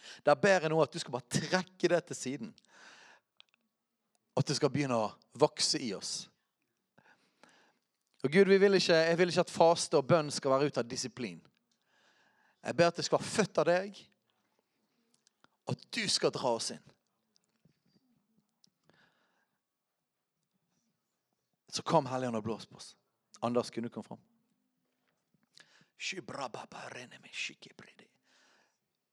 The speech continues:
Bare, bare ta og,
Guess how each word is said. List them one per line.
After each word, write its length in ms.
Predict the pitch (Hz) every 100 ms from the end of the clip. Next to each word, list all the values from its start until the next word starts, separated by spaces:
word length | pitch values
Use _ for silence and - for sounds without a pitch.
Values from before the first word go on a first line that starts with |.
| _ _ _ _ _ _ _ _ _ _ _ _ _ _ _ _ _ _ _ _ _ _ _ - -
Bare, 280 | 175 180 170
bare 200 | 180 180
ta 160 | 214
og, 320 | 180 147 135